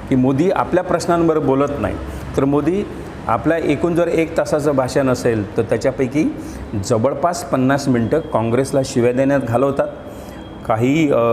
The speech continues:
अर्धा तास काल्पनिक प्रश्नांवर घालवतात, आणि मग एकामेकाची कुरघोडी, अ, करण्यात ते घालवतात. स्थानिक प-, मुद्द्यांना हात घालून लोकांच्या भावना कशा चेतवता येतील असा प्रयत्न मोदी करताना दिसत आहेत,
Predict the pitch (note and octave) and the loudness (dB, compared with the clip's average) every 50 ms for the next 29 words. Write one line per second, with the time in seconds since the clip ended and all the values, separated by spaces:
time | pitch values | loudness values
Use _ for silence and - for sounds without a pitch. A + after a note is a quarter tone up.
0 | A2+ A2+ A2+ A2 A2 - - A#2+ B2 G#2+ C#3 C#3 C#3 C#3 C#3 C#3+ C#3 - - - | 4 4 4 2 2 2 2 2 2 0 0 0 0 -2 -2 -2 -2 -4 -4 -2
1 | A#2 G#2+ G#2 - C#3+ D3 D3+ - - C#3+ C3+ - - C#3+ C3+ C3+ C3+ C#3 C3+ B2+ | -2 -2 0 0 0 0 0 0 0 -2 -2 0 0 2 2 4 4 2 2 2
2 | B2+ B2+ C3 C3 C3 C#3+ C#3 C#3+ - - - - - - - - - - A2+ C3 | 2 2 2 0 0 -2 -4 -4 -6 -14 -14 -14 -14 -14 -14 -10 -4 0 0 2
3 | C3+ C3+ B2+ C3 E3 F#3+ G3 F3+ F3+ - - - - C#3+ C3 - D#3+ D#3 D3+ D3 | 2 4 4 4 2 2 0 -2 -4 -4 -6 -6 -4 -2 0 0 0 0 0 0
4 | D#3 D3 - D#3 C3+ - - C#3 C3+ C3+ B2+ C#3 D3+ D3+ D3 C#3+ C#3+ - - A#2 | 0 -2 -2 -2 -4 -2 0 2 2 4 4 4 4 2 2 2 0 2 2 2
5 | A#2 A2+ A2 A2 A2 A2+ G#2 F#2+ - B2 B2 B2 B2 A#2 - - A2 G#2 G#2 G#2+ | 4 4 4 2 2 0 0 0 0 0 2 2 0 0 0 0 0 2 2 2
6 | A#2+ A#2 - A2 F#2+ - - - - - - - - - - - - - A#2+ B2 | 2 2 0 -2 -2 -2 -6 -12 -14 -14 -14 -14 -14 -14 -12 -8 -2 -2 0 0
7 | D3 C#3 C#3 D3+ D3 C#3 C3 C3 B2+ B2+ B2 A#2 A#2 A#2 G#2 G#2+ C3+ C#3 C3+ C#3 | 0 0 0 0 0 2 2 2 2 2 2 2 2 0 0 2 0 0 2 2
8 | C#3 C3+ A#2+ - A#2 B2+ A#2+ A#2 A2+ A#2+ A#2+ B2 A2+ G#2 G2 F#2+ - A2 A#2+ A2 | 0 0 0 0 0 0 2 2 0 2 2 2 0 0 -2 -2 0 0 0 2
9 | - C3 B2+ A#2+ C3+ B2+ B2 A2+ F#2+ G2+ A2 A#2+ B2+ C#3 D3+ E3 D#3+ - - - | 2 0 0 2 0 0 0 0 0 0 2 2 2 2 2 0 -2 -6 -12 -14
10 | - - - - - - - - - - - - C#3+ - - D3+ D3 - - - | -14 -14 -14 -14 -14 -16 -16 -16 -16 -10 -6 -4 -2 0 -2 -2 -2 -2 -2 -2
11 | D3 C#3+ D3 F#3+ F#3+ F#3+ F#3 C#3+ A#2+ G2 - A2 G2 F#2 - - - - - - | -2 0 0 -2 0 0 0 -2 -2 -2 -2 -2 -2 -2 -4 -8 -12 -12 -6 -4
12 | - A#2+ - D3 C3+ - - C#3+ D#3 E3+ E3 E3 D3+ C3 B2 A#2+ A#2 B2+ - - | -4 -2 0 -2 -2 0 0 0 0 0 0 0 0 2 2 2 0 0 0 0
13 | A2+ A#2 - B2 A#2+ A#2 A2+ G2+ A2+ A2 - - A2+ G2 | 0 0 0 0 0 0 0 0 0 0 0 0 -2 -2